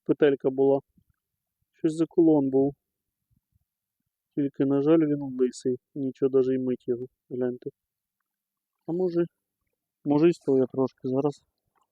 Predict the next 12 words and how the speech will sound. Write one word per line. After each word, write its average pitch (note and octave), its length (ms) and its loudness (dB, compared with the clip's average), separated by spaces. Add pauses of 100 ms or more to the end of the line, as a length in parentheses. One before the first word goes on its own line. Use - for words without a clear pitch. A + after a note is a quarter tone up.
(600)
зараз C3 320 -2
спробуємо. B2+ 640 -2 (200)
Може, C3 260 -10
щось C3 200 -8
буде C3 260 -2
видно. C#3 320 -2 (2250)
А G3+ 120 -2
ні, G#3 200 0
видно, F3 500 0
друзі. D#3 340 -2 (1120)
Видно E3+ 460 -2
стає. D#3 580 2